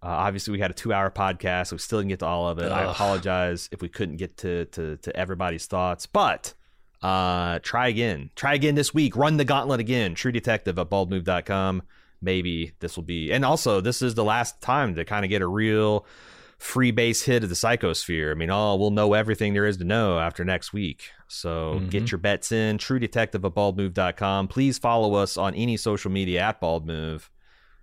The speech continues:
Speaker 1: And if you'd like, if you think we're doing a good job, if you like our thoughts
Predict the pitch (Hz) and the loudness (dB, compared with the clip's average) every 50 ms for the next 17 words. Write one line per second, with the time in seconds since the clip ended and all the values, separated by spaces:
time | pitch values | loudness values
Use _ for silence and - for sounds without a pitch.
0 | _ - 92 90 90 - 90 87 95 101 101 98 - - 95 - 104 104 120 120 | _ -8 -6 -6 -4 -4 -4 0 2 2 2 0 -2 -6 -12 -8 -4 -4 -2 -2
1 | 120 110 117 110 104 98 98 107 98 95 101 92 92 92 92 90 85 - - _ | -2 0 0 0 0 0 -2 -2 -2 0 0 0 2 2 2 0 -2 -6 -18 _
2 | - - - - 92 90 90 98 95 95 85 - 90 92 90 - - 90 87 87 | -20 -16 -10 -8 -6 -4 0 0 0 0 0 -2 -4 -4 -4 -2 -2 0 0 0
3 | 85 - - - - - - | -2 -4 -6 -12 -12 -12 -16